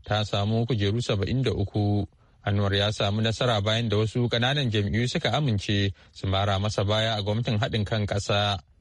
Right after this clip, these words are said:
Labaran yana zuwa muku ne daga nan sashen Hausa na murya Amurka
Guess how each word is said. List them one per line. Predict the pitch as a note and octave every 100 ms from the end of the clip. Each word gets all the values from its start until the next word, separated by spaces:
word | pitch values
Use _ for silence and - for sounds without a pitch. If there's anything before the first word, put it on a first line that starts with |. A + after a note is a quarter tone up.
| -
Labaran | A2 A2+ A#2 B2 E3+ D#3+
yana | D#3+ C#3
zuwa | C3+ D3
muku | C3 C#3 B2
ne | C3+
daga | B2 A2
nan | B2 A#2
sashen | A#2+ A#2+ - A#2
Hausa | A#2 A#2
na | A#2+
murya | A#2+ C3+ A2+ G2
Amurka | C3 C3+ - B2+